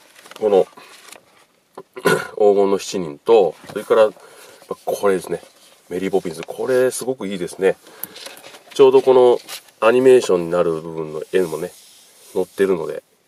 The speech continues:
非常にいいんじゃないでしょうかね。で、あとはこの裏面のグレートレースですね。まあ、あの、記事の方はね、またしっかり読んだら、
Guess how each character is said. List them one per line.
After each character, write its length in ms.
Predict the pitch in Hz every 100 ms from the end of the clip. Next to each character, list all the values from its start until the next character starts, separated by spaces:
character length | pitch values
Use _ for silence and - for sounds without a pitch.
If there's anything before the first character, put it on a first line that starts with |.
| _
非 80 | 92
常 180 | 120
に 140 | 120 113
い 20 |
い 40 |
ん 20 | 101
じ 80 |
ゃ 40 | 85
な 100 | 78
い 20 |
で 60 | 76
し 80 |
ょ 80 | -
う 40 | 80
か 60 |
ね。 80 | 78 73 - - - - -
で、 80 |
あ 100 | 180
と 100 | 175
は 80 | 160
こ 100 | 104
の 80 | 95
裏 180 | 98 92
面 160 | 92
の 100 | 123
グ 120 | 92 90
レ 100 | 85
ー 20 |
ト 100 | 80
レ 100 | 76
ー 40 |
ス 180 | - -
で 60 | _ _ _ _ _
す 120 | _ -
ね。 80 | _ _ _ _ _ _
ま 200 | - 120 _
あ、 80 | 110
あ 40 |
の、 240 | 110 107 107
記 140 | 196
事 100 | 190
の 120 | 120
方 120 | 90 85
は 120 | 82
ね、 160 | 90 -
ま 100 | 90
た 180 | 87 87
し 100 | -
っ 20 | -
か 140 | 95
り 80 | 82
読 160 | 90
ん 40 | 87
だ 100 | 78
ら、 160 | 73